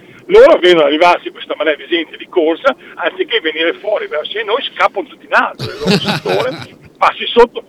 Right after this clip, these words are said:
smonti tutto, poi li porti di là. Allora,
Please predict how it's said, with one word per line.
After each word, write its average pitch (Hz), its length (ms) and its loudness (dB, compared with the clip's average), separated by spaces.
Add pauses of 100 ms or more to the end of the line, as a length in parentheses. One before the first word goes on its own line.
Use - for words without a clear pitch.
smonti 208 560 2
tutto, - 320 -8
poi 165 160 -2
li 165 100 0
porti 160 320 -6
di 147 100 -6
là. 113 200 -12 (800)
Allora, 240 400 2